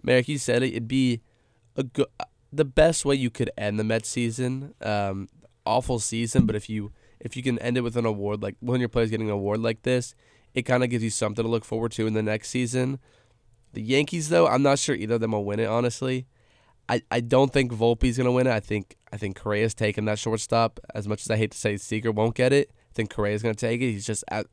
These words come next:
outstanding defensively. And then first base is kinda up for grabs, but you guys said it. Rizzo missed two months of the season. I just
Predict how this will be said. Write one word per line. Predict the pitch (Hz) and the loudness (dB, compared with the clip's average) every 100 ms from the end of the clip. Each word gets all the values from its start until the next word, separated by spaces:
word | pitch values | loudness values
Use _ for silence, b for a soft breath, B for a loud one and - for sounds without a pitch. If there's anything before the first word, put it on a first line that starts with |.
| - | 0
outstanding | 120 - - 123 113 104 101 110 - _ _ | 0 0 -2 0 0 -2 -8 -14 -20 _ _
defensively. | 113 - 107 107 120 127 131 135 _ _ _ _ _ | -6 0 -2 0 -2 0 0 -2 _ _ _ _ _
And | - 127 | 0 4
then | 131 131 131 123 _ _ _ _ _ | 6 6 4 2 _ _ _ _ _
first | - 170 180 | 4 4 6
base | 175 170 | 4 4
is | - | 2
kinda | 156 143 139 | 4 4 4
up | 143 | 2
for | 123 | 0
grabs, | 98 98 98 117 147 147 - - _ _ _ _ | -4 -4 0 4 2 2 -6 -8 _ _ _ _
but | 127 107 | 2 2
you | 135 | 4
guys | 131 123 | 4 4
said | - 120 | 4 4
it. | |
Rizzo | 107 123 120 | 4 4 4
missed | 117 123 - | 4 2 0
two | - 117 | -2 0
months | 110 101 | 0 -2
of | 101 | -6
the | |
season. | 98 - 113 101 92 | -4 -2 0 -2 -4
I | 98 | -4
just | 107 - | -4 -6